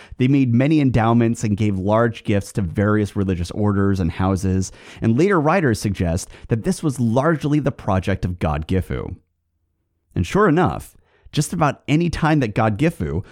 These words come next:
or Godiva, appeared in the contemporary record, she was making it rain, which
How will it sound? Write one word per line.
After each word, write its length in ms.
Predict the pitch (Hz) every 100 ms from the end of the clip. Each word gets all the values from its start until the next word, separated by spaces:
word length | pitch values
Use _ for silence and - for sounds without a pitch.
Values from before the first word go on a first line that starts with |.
| - _ _
or 280 | 85 85 80 -
Godiva, 760 | 85 69 98 135 78 65 78 -
appeared 520 | 104 - 143 156 143
in 60 | 120
the 80 |
contemporary 600 | 113 107 123 123 101 90 87
record, 600 | 139 185 80 64 69 - - _ _
she 180 | - 143
was 180 | 147
making 380 | 117 104 107 104
it 100 | 95 -
rain, 680 | 80 78 71 60 50 50 - _ _ _ _ _ _ _ _
which 520 | 113 131 110 - -